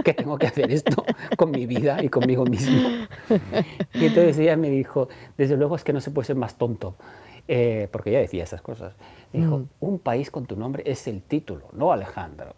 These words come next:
Speaker 1: Un país con tu nombre". <laughs> Y pensé, "Ostras, pues me parece
Speaker 2: Pues es
Speaker 1: estupendo".
Speaker 2: impresionante.
Speaker 1: Me parece
Speaker 2: Es,
Speaker 1: superbonito.
Speaker 2: es impresionante. Y se
Speaker 1: Porque,
Speaker 2: quedó
Speaker 1: claro,
Speaker 2: ese
Speaker 1: además,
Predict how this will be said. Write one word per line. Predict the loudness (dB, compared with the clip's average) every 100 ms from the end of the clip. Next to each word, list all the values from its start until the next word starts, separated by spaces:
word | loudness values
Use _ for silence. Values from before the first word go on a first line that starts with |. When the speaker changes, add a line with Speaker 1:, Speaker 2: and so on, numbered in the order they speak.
| 0
Speaker 1:
Un | 4 4
país | 4 2
con | 2 -2
tu | -2
nombre". | -4 -4 -4
<laughs> | -2 -4 -2 -6 -4 -8 -4
Y | -2 0
pensé, | -2 -4 -6 -10 -14 -16
"Ostras, | -18 -20 -16 -16 -16 -18 -20 -20 _ _ _ _ _
pues | -14 -12
me | -10
parece | -12 -14 -16 -4
Speaker 2:
Pues | 0 2
es |
Speaker 1:
estupendo". | 2
Speaker 2:
impresionante. | 2 2 2 0 -2 -6 -8 -10 -12 _ -20 -20 _ _ -16
Speaker 1:
Me | -14
parece | -12 -10 -4
Speaker 2:
Es, | -2
Speaker 1:
superbonito. | -4 -10 -14 -6 -4
Speaker 2:
es | -2 -2
impresionante. | -2 -4 -6 -8 -8 -10 -12 -14 -18 -18 -20 -20 -16 2
Y | 2
se | 4 4
Speaker 1:
Porque, | 4
Speaker 2:
quedó | 6
Speaker 1:
claro, | 6
Speaker 2:
ese | 6 4
Speaker 1:
además, | 2